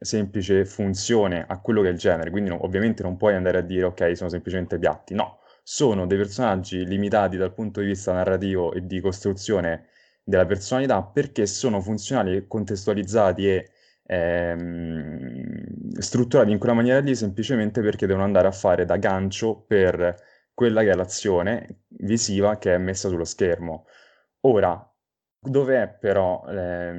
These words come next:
il momento in cui Nolan dice, "Ok, non so farlo, non me ne frega niente, non te lo faccio"? Il momento in cui vai a definire il tuo protagonista in modo arrogante, "the protagonist". E, ok, io non sono interessato a dargli un nome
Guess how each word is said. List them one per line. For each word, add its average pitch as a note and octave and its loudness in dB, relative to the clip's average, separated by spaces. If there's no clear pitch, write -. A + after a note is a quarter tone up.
il F2+ -8
momento G#2 -2
in G2+ -4
cui G#2+ -2
Nolan G2 2
dice, G2 -4
"Ok, G2+ -6
non G2+ -2
so F#2+ -10
farlo, G2+ 2
non F#2 -6
me F#2+ -6
ne F#2 -4
frega F#2+ -4
niente, F#2+ -4
non F2+ -4
te G2 -4
lo F2+ -2
faccio"? E2 0
Il A2+ -2
momento B2 -4
in B2 -4
cui A2 -2
vai G#2 6
a F#2 4
definire G2+ -2
il F#2 -4
tuo A#2+ -2
protagonista G2 0
in F#2 -4
modo F#2+ 0
arrogante, G#2+ 0
"the G2 2
protagonist". F2+ 0
E, G2+ -8
ok, F#2+ -2
io A#2+ 0
non G#2 -2
sono B2 -4
interessato A2 0
a - -2
dargli G#2 2
un A#2 0
nome G#2+ -4